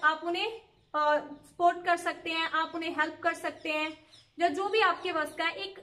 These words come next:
सच्चे दोस्त का जो genuine feedback होता है ना, honest feedback होता है, आपने वही share करना है। आपका attitude उस moment के ऊपर वही होना चाहिए। तो ये टिप आपको बहुत ज्यादा हेल्प करेगी। जिन लोगों को आप जानते हैं, जो आपके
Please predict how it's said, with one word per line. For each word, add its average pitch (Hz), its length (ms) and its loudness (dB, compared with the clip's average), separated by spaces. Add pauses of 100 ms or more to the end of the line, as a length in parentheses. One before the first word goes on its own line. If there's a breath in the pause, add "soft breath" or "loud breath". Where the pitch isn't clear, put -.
(400)
सच्चे 415 320 0
दोस्त 370 340 -4
का 392 100 4
जो 415 220 0
genuine 359 480 -2
feedback 330 460 0
होता 294 200 -2
है 302 80 2
ना, 339 120 -4 (100)
honest 359 380 0
feedback 285 440 -2
होता 254 200 -6
है, 254 140 -12 (160)
आपने 349 300 0
वही 302 360 2
share 330 260 -2
करना 339 300 -2
है। 381 120 -2 (380 loud breath)
आपका 320 320 2 (160)
attitude 330 560 -4
उस 339 200 -2
moment 320 360 0
के 339 60 -2
ऊपर 392 460 -4
वही 294 260 0
होना 269 260 -2
चाहिए। - 340 -14 (320 soft breath)
तो 330 60 -4
ये 339 140 0
टिप 415 220 -2
आपको 359 260 2
बहुत 311 340 2
ज्यादा 339 220 2
हेल्प 339 280 -2
करेगी। 320 340 -2
जिन 339 180 -4
लोगों 370 200 -4
को 381 140 -6
आप 311 300 4
जानते 302 360 0
हैं, 370 340 -4
जो 330 120 -8
आपके 320 320 0